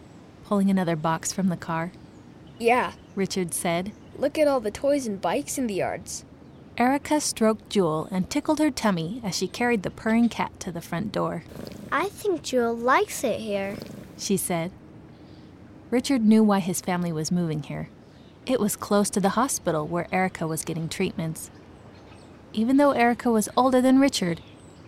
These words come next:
Speaker 1: she looked smaller and skinnier because of her cancer treatments. The treatments also made her hair fall out. That's why she always wore a bright yellow hat.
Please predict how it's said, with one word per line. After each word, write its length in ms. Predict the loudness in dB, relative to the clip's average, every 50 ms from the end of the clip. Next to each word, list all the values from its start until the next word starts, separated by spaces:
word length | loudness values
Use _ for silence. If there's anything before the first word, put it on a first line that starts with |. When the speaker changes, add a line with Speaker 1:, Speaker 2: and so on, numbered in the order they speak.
| -16
Speaker 1:
she 180 | -8 -4 -2 -2
looked 240 | -2 -2 -4 -4 -4
smaller 560 | -4 2 2 4 4 4 4 2 0 -2 -6 -6 -6
and 80 | -4
skinnier 600 | -4 -4 -6 -2 2 4 4 4 4 2 -2 -6 -10 -14 -20 -18 -10
because 300 | -10 -6 -4 -4 -2 -2
of 60 | -2
her 80 | -2 -2
cancer 460 | -4 -4 -2 0 0 0 0 -2 -4
treatments. 600 | -6 -6 -8 -8 -6 -6 -6 -6 -6 -10 -12 -14 -16 -20 -20 -20 -20 -20 -20 -20 -20 -20 -20 -18 -12 -12
The 40 | -10
treatments 500 | -8 -6 -6 -2 2 4 2 2 2 0 0
also 360 | 2 2 2 2 0 0 0
made 200 | 2 2 0 -2
her 120 | -4 -6 -6
hair 320 | -6 -6 -4 -4 -4 -4
fall 260 | -4 -2 -2 -2 -2
out. 220 | -2 -6 -6 -8 -10 -14 -20 -20 -20 -20 -20 -20 -20 -20 -20 -20 -20 -16 -10
That's 220 | -8 -8 -6 -2 0
why 80 | 0
she 200 | 0 2 -2 -4 -2 -2
always 360 | 0 0 2 2 2 2 2
wore 160 | 2 0 0
a 60 | -2
bright 380 | -2 0 0 2 2 2 0 -4
yellow 300 | -2 0 0 2 2 0
hat. 460 | 0 0 -2 -4 -4 -4 -6 -8 -16